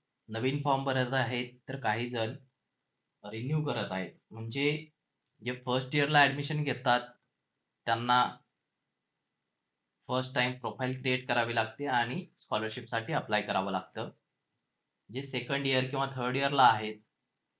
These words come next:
त्यांना मागच्या वर्षी, अ, जो फॉर्म भरताना युजर आयडी, पासवर्ड क्रिएट केला होता, तो वापरूनच, अ,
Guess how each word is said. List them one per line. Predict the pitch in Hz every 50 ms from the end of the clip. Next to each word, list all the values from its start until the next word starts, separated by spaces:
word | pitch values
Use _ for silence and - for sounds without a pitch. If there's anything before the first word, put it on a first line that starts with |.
| _ _ _ _ _ _ _ _ _ _ _ -
त्यांना | 127 127 139 135 123 113 110 110 - - -
मागच्या | 110 110 110 113 - 135 135
वर्षी, | 139 139 - 143 147 151 151 156 - - -
अ, | - 113 107 107 110 110 110
जो | 110 113 127 120 120 -
फॉर्म | 120 120 123 127
भरताना | 123 120 120 - 123 120 127
युजर | 127 117 107 107 113 120 123 123
आयडी, | 120 117 117 123 120
पासवर्ड | 120 - 113 107 - - 120 117 113 113 -
क्रिएट | 117 113 113 113 -
केला | - 113 113 110
होता, | 107 107 - - 104 104 - - _ _ _ _ _ _ -
तो | 139 135 120 117
वापरूनच, | 110 107 110 - 127 127 127 131 131 131 131 - - - - _ -
अ, | 107 107 107 104 104 101